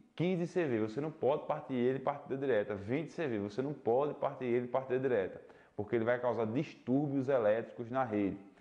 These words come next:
O que é que a gente faz pra solucionar esse problema? Quando a gente pega um motor de alta potência, a gente recorre, por exemplo,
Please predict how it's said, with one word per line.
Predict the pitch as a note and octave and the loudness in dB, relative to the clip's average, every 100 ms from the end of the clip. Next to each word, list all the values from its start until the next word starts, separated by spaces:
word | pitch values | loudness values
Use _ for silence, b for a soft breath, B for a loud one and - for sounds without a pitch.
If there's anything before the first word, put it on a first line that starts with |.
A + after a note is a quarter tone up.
| B B B B B B | B B B B B B
O | |
que | E3+ | -2
é | F#3 | 0
que | |
a | F#3+ | -2
gente | G3 | -2
faz | F#3 F3 | -2 0
pra | F3 | 0
solucionar | F3 E3+ E3+ E3 D#3 D#3+ | 0 0 0 0 2 4
esse | D3+ D3+ | 2 -2
problema? | - E3 D3 B2 G2+ | -2 0 2 0 -2
Quando | F#2+ A#2 | -2 -2
a | |
gente | A#2 | 0
pega | B2 B2 | 2 2
um | |
motor | B2+ A#2 B2+ | 2 0 2
de | A#2 | 4
alta | A#2 A#2+ | 2 2
potência, | A#2 B2+ A2+ G2+ G#2 | -2 -4 -4 -4 -2
a | |
gente | G#2 A#2 B2+ | -4 -2 -2
recorre, | B2 C3 - A#2+ C3+ | 0 0 0 0 0
por | C3 B2 | 0 2
exemplo, | A2+ G#2+ A#2+ A#2+ | 2 0 -2 -4